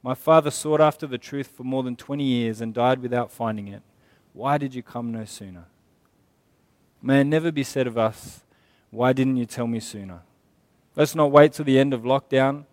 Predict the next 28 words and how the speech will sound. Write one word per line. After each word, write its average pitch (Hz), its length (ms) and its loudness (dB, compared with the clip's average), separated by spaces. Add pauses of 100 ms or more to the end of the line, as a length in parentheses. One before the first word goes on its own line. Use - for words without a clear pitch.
(640)
Jesus 139 300 -2
has 135 160 -2
all 147 320 0
authority 127 400 2
to 117 80 -14
forgive 123 420 -6
sins 120 400 -2
now, 123 460 0 (400)
so 147 120 -6
let's 151 180 0
not 143 140 2
wait 131 200 4
a 123 40 0
moment 123 420 -2
longer. 107 380 -6 (420)
Let's 143 160 -2
be 139 140 0
praying 143 400 0
over 120 160 -2
this 127 240 -4
week 123 540 -2
that 127 80 0
over 127 160 2
the 127 100 0
rest 139 260 0
of 139 60 -2
this 127 240 -4
year, 117 440 -2